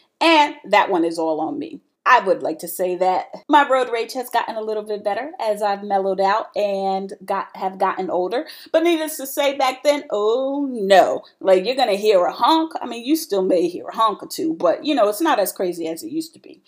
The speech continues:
So needless to say, we both left and said our goodbyes.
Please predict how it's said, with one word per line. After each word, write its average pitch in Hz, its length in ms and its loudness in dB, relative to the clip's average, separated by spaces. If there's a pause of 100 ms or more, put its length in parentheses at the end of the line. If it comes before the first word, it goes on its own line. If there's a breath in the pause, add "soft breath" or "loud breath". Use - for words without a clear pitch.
(260 loud breath)
So - 160 -2
needless 311 380 0
to 277 80 -8
say, 226 260 0
we 240 200 -6
both 208 520 -2 (360)
left 180 420 2
and 180 160 0
said 175 180 -4
our 214 120 -4
goodbyes. 202 640 -2